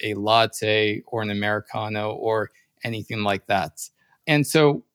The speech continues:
that is where something like L L Ms come in, because L L Ms can translate something like, "Make me a cappuccino," and then figure out the steps in our given state machine how to do that.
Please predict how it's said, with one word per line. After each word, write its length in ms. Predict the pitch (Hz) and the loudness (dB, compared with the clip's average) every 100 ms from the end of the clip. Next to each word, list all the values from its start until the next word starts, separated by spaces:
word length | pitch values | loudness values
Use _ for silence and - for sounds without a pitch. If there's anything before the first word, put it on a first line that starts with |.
| _ - | _ -6
that 380 | 127 127 185 | 2 4 4
is 260 | 220 208 175 | 2 0 0
where 260 | 147 139 131 | 2 4 4
something 340 | - 127 135 | 2 -2 0
like 260 | 120 110 - | 2 2 0
L 220 | - 117 113 | 0 4 4
L 260 | 107 110 | 4 2
Ms 220 | 107 - | 0 -6
come 240 | - 107 104 | -8 -4 -4
in, 260 | 110 80 - | -4 -6 -8
because 440 | 120 127 123 - _ _ _ _ 151 | -4 0 0 -2 _ _ _ _ 2
L 180 | 160 185 | 4 6
L 300 | 143 131 135 | 6 4 4
Ms 240 | 127 - - | 0 -6 0
can 180 | 151 131 | 2 2
translate 500 | - 156 175 139 - | 2 2 2 -2 0
something 360 | 123 127 123 | -2 0 0
like, 260 | 113 113 - - | 2 2 -2 -6
"Make 320 | 131 131 127 | 0 2 2
me 120 | 135 123 | 2 0
a 80 | |
cappuccino," 920 | 120 135 - - - 196 180 110 120 - _ _ _ _ - | 2 0 0 -8 0 4 4 2 -2 -6 _ _ _ _ 0
and 180 | 151 | 4
then 140 | 165 147 | 4 2
figure 320 | - 160 165 | 2 2 4
out 160 | 151 - | 2 0
the 80 | |
steps 560 | - - 156 131 - - _ _ _ | -8 0 4 4 2 -8 _ _ _
in 180 | - 165 | 0 4
our 120 | 160 | 4
given 300 | 143 139 139 | 4 4 4
state 240 | 123 139 135 | 2 -2 -2
machine 480 | 127 - 113 117 - _ _ _ | -4 -2 -2 -2 -8 _ _ _
how 180 | - 123 | 0 2
to 100 | 113 | 2
do 220 | 107 131 | 2 0
that. 240 | 110 92 | 0 -6